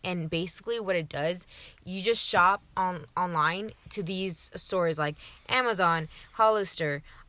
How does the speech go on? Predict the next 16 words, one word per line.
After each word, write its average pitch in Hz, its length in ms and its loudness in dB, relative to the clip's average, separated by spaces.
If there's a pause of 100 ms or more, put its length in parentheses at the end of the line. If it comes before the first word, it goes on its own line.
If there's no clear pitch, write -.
(120)
Forever 196 240 4
twenty-one, 208 600 0 (260)
Charlotte 202 400 2
Russe, 220 300 0 (140)
anything, 269 500 2 (160)
almost 240 340 0 (200)
every 247 380 4
store 220 240 0
that 208 140 4
I 196 100 2
know 180 420 2
will 190 200 0
give 175 240 -4
you 202 240 -6
cash 165 600 0 (200)
back. 151 460 -4